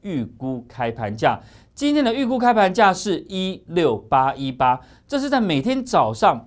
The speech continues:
台指期在四十五分开盘之前，我们系统所计算出来今天应该开在的一个合理的价位。等到八点四十五分实际开盘之后，两个数字一比较，一秒钟就能够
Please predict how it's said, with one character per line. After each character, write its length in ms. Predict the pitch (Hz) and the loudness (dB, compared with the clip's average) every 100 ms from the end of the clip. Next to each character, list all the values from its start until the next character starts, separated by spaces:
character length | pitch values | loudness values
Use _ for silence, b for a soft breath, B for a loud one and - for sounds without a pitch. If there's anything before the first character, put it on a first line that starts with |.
| _ - | _ -16
台 320 | - 139 254 | -2 0 0
指 220 | 254 123 | -2 -10
期 160 | 131 123 | -8 -2
在 160 | 147 | -2
四 220 | 139 269 | -2 -6
十 140 | 190 180 | -6 -6
五 100 | 123 | -4
分 160 | 147 147 | -2 -2
开 180 | 156 | 0
盘 220 | 143 127 120 | 0 -2 -4
之 140 | 156 | -6
前， 260 | 135 120 B B B | -2 -4 B B B
我 80 | 143 | -4
们 100 | 156 | -4
系 320 | - 311 262 | -4 -2 -2
统 240 | 160 127 | -2 -4
所 240 | 120 117 98 | -4 -8 -8
计 260 | - 247 240 | -8 -8 -2
算 220 | 202 147 | 0 0
出 160 | 160 | 0
来 220 | 147 127 B B - | 2 2 B B -6
今 280 | 196 196 | -4 -2
天 240 | 170 170 165 | 0 0 -2
应 160 | 165 160 | -4 -2
该 180 | 160 139 | 2 0
开 360 | 143 - 143 147 | -2 -4 -2 0
在 180 | 151 | -2
的 120 | 117 117 | -4 -4
一 100 | 123 | -4
个 260 | 127 107 - | -4 -4 -8
合 200 | 123 156 | -2 0
理 120 | 123 | 0
的 100 | 107 | -2
价 220 | 165 147 | 2 2
位。 280 | 180 127 B B B | 2 0 B B B
等 140 | - 208 | -4 2
到 100 | 269 | 2
八 260 | 269 285 285 | 4 4 4
点 140 | 190 | 0
四 160 | - 214 | -4 -6
十 140 | 202 | -2
五 40 | 170 | 0
分 160 | 180 | -2
实 240 | 185 - 151 | -4 -6 -6
际 200 | 190 147 | -6 -8
开 240 | 147 143 | -6 -4
盘 200 | 139 120 | -2 -4
之 200 | 120 147 | -6 -2
后， 260 | 170 123 B B B | 0 0 B B B
两 180 | 143 160 | 0 2
个 140 | 226 | 2
数 180 | 240 311 | 2 0
字 160 | 254 262 | 0 -2
一 80 | |
比 160 | 247 160 | -2 -2
较， 400 | 147 143 - - | 2 2 2 -8
一 120 | - 277 | -8 -2
秒 220 | 202 123 | 0 2
钟 320 | 165 156 - - | 2 0 -2 -2
就 240 | 233 160 | 0 2
能 100 | 131 | 2
够 300 | 156 139 | 2 0